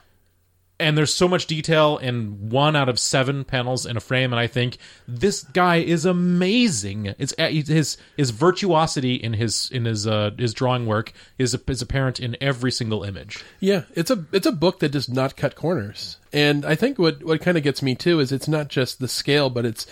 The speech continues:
Speaker 2: the execution of that scale. Because, uh, comic books have been doing the, the scale for a long time. Like you mentioned, Superman.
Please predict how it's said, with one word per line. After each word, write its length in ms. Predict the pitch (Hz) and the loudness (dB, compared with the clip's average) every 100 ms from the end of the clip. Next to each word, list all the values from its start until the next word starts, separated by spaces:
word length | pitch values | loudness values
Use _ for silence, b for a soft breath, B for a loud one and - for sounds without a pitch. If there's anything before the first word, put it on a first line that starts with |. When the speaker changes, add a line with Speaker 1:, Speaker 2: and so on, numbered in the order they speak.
| B B B | B B B
Speaker 2:
the 160 | 151 147 | 2 2
execution 720 | 139 - - 123 123 - 147 | -2 -2 -4 0 0 0 0
of 100 | 151 | 0
that 180 | 151 | 0
scale. 480 | - - 160 196 240 b b b b | 0 2 4 2 -2 b b b b
Because, 440 | - 175 165 156 147 | 2 4 4 2 2
uh, 140 | 165 156 | 0 2
comic 320 | 226 302 294 | 2 2 4
books 220 | 165 135 | 2 0
have 160 | 185 135 | -2 0
been 240 | 135 117 | 0 0
doing 580 | 123 139 147 113 107 101 | 2 4 6 4 2 0
the, 580 | 110 110 104 101 98 - | 4 4 4 0 -4 -6
the 120 | 156 117 | -2 0
scale 720 | - - 131 127 104 95 113 | 0 -2 2 4 2 -2 -8
for 180 | - | -2
a 60 | 117 | 0
long 300 | 117 110 107 | 2 0 0
time. 340 | - 135 113 | 0 2 0
Like 220 | 113 110 - | -2 -2 0
you 80 | |
mentioned, 340 | 120 110 - 110 | 0 0 -2 -4
Superman. 560 | - 254 123 110 104 | -2 -2 0 -2 -4